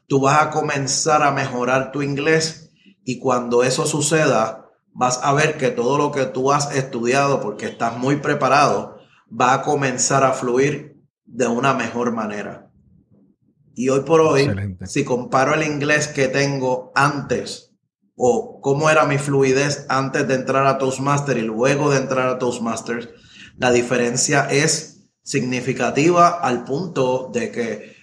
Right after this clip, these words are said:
Speaker 1: luego que entro a Toastmaster ya yo he recibido dos promociones dentro de mi compañía. Para
Speaker 2: Sí.
Speaker 1: mí, por lo menos como empleado, la ventaja competitiva. Para el patrono,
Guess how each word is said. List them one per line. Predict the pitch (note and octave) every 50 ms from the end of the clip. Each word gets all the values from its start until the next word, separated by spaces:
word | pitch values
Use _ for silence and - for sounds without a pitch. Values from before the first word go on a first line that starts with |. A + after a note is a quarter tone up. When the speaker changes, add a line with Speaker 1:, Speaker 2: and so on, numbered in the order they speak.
| _ _
Speaker 1:
luego | - A#2 A#2+ B2 C3 C#3+ D#3+ E3+ D#3+
que | - D3+ D3
entro | C#3+ D3 D3 C#3+ D3 D3+
a | D3+
Toastmaster | D3+ D3 C#3+ C#3 B2 C3 C3+ D3 D3 - D#3 C#3 B2
ya | A#2+ A#2
yo | A#2+ B2
he | B2+
recibido | B2+ C3+ C3+ B2+ - C#3 B2+ C3 C3 C3+ C3+ B2
dos | G#2+ A2+ B2 - -
promociones | C#3 C#3 C#3 C3+ C3 A#2+ - - C3+ B2 B2+ C3 C3 B2 A2 F#2
dentro | A2+ A#2 A#2 B2+ A#2 B2 B2 B2+
de | B2 A#2+
mi | A#2 A2+ G#2+
compañía. | - G#2+ G#2 G#2 - - G2 F2+ F#2 G2 G2 F#2+ E2+ E2 - _ _ _ _ _ _ _ _ _ _ _ _ _ _
Para | - D3 C3+ B2+ A2 G2+
Speaker 2:
Sí. | D3+ D#3+ E3
Speaker 1:
mí, | - - - - - - -
por | C3 B2+
lo | B2 A#2 A2+
menos | B2+ C#3+ D3+ D#3
como | D3+ C#3+ B2+ C3+ C3
empleado, | B2 A2+ C3 B2 A#2+ B2+ C3 C#3 B2+ A#2 G#2 G#2 - - - _ _ _ _
la | - B2 C3 A#2+
ventaja | A#2 A2+ G#2+ G#2+ G#2 A#2+ A2+ A#2 A#2+ A#2+ A#2+
competitiva. | B2 A#2 A2+ A#2+ A#2+ - A#2 G#2+ - G2+ G2 G2 F#2+ F#2 - - - _ _
Para | - C3 B2+ B2
el | B2 A#2+ -
patrono, | B2 A#2+ B2 D#3 D#3+ F3 E3 C#3+ B2+ A#2 A#2 - - - - _